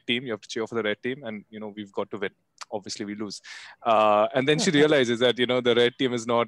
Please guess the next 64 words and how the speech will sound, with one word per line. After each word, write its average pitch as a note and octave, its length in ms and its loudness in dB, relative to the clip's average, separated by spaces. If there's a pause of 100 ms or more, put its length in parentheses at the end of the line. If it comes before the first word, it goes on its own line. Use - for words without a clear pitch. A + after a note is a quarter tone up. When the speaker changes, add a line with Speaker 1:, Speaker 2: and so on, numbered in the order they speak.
Speaker 1:
necessarily, B2+ 380 -2
but G3 260 0
she, B3+ 200 2
she B3 140 2
knows G3+ 260 6
that B2+ 120 4
how C#3 120 2
passionate A#2 480 -2
I G#2 160 0
am. G#2 100 -6
So C#3 220 0 (340)
one C3 220 2
day D#3 120 4
there C#3+ 120 4
was B2 80 0
some C3 200 0
match, A2 280 0
and A#2+ 100 -4
I G#2 80 0
think G#2+ 220 -8
it G#2 60 -4
was G2+ 120 -6
Arsenal G#2 460 -6
versus G2+ 240 -10
Chelsea. G2+ 440 -6
So A#2+ 120 -12
she A#2 180 -10
came B2 140 -8
and A#2+ 80 -14
said, B2 180 -8 (400)
"We C#3 140 2
are E3 60 4
the D#3+ 100 4
red D3+ 180 2
team, B2 220 -2
right?" F2 80 -6
It's - 120 -14
like, A#2+ 120 -2
"Yeah, A#2 80 0
we A2 100 -2
are G#2+ 60 -2
the G#2+ 80 -2
red F#2+ 160 -10
team." - 140 -8
Speaker 2:
Yeah. G2 140 -16
Speaker 1:
"Okay, - 180 -6
okay." G2 200 -6 (380)
And C#3+ 120 -2
then F3 200 2
suddenly E3+ 460 -4
she A#3+ 120 -4
saw F#3+ 480 0 (840)
somebody E3 420 -2
on F3+ 140 2
the F3+ 60 -2
field E3+ 340 -6
running B2 280 -2
who's D#3 160 -8
wearing B2+ 280 -2
black. G#2 500 -2
So D3+ 540 0
she's E3+ 240 -6
like, F3+ 160 -4
"Today D4+ 240 4